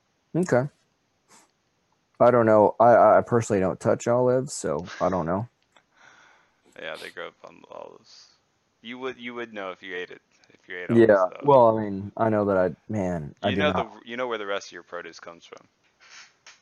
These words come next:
Speaker 1: I do. I know that oranges grow on trees and apples grow on trees. I've picked apples off trees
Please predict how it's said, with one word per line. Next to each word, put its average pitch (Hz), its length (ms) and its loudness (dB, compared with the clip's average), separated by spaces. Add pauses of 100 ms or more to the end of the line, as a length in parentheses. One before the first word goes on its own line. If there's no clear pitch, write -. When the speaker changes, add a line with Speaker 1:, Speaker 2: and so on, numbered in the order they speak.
(760)
Speaker 1:
I 131 80 6
do. 131 300 8 (160)
I 123 100 6
know 135 140 8
that 123 100 8
oranges 127 400 2
grow 113 200 4
on 92 120 2
trees 90 320 0
and 110 100 0
apples 120 420 2
grow 98 240 2
on 87 100 0
trees. 82 420 -4 (320)
I've - 240 2
picked 190 300 2 (100)
apples 120 600 2 (100)
off 117 300 6
trees 120 380 2